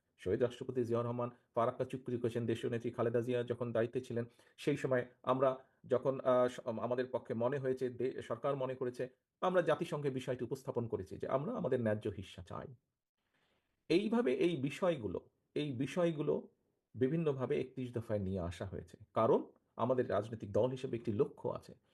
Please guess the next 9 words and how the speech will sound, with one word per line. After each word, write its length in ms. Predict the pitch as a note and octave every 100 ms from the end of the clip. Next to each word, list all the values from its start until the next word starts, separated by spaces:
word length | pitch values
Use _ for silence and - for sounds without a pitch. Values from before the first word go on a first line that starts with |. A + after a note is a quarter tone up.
| _ -
একটি 180 | A2+ B2
উদ্দেশ্য 320 | A#2+ C#3 D#3
আছে, 120 | E3+
কিভাবে 440 | - F#3+ F#3+ G3
আমরা 180 | E3+ D3+
দেশকে 300 | B2+ B2+ A#2+
সামনে 380 | - G#2 G2 F2
নিতে 280 | D#2+ F2+ F2+
চাই। 200 | -